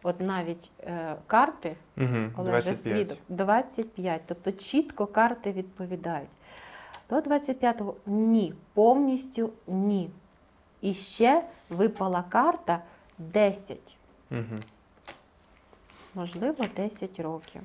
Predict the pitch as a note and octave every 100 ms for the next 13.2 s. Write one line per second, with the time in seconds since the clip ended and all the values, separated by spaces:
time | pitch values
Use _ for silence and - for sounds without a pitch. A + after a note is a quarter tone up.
0 | - - - - - - - - - -
1 | - - - _ - _ _ _ _ -
2 | B3 C4 B3 B3 A3+ A#3 - - - -
3 | - - _ _ B3+ A#3 F#3 - F#3 G3
4 | C#4 D#4+ - D4 C4+ A3 C4 C4 A3+ A3
5 | G#3 G3+ F#3+ F#3+ F#3+ - F3+ - G3+ F#3+
6 | G3 F#3+ G3 G3 F#3 F#3+ G3 F#3 F#3 F3
7 | F3 F3+ F3+ D#3 D3 - _ - - -
8 | - - A#3 A3 - C4+ C4 C4 - F3+
9 | D3+ - - F#3 F#3 G#3 G#3 B3+ D4 -
10 | G3+ F#3+ - A3+ A3+ G3+ F#3 - F3 F3
11 | - F#3+ F#3 F#3 F#3 A#3+ B3 F#3 G3 G#3+
12 | G3+ F#3+ G#3+ G#3 F3+ E3 D#3+ D#3 E3+ F3
13 | F3